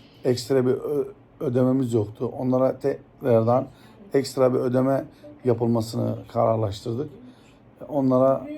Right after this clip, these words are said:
işte düzeltmeye çalışıyorum elimden geldiği kadar çalışma şartlarını. Araçlarımız iki bin on üç modeldi. Çoğu iki bin on üç, iki bin on iki model, e, Starlis dört yüz altmıştı.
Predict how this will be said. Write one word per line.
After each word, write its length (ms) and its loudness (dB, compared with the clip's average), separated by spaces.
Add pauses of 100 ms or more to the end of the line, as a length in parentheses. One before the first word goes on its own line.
(120)
işte 200 -8
düzeltmeye 600 2
çalışıyorum 480 0
elimden 320 2
geldiği 320 2
kadar 280 2
çalışma 380 -2
şartlarını. 680 -4 (680)
Araçlarımız 640 2
iki 180 -6
bin 80 0
on 160 0
üç 120 -6
modeldi. 480 2
Çoğu 280 0
iki 220 -8
bin 40 0
on 180 0
üç, 120 -10
iki 200 -10
bin 60 -2
on 100 0
iki 160 -4
model, 320 2 (600)
e, 360 -2 (200)
Starlis 680 2 (180)
dört 200 0
yüz 120 -2
altmıştı. 640 0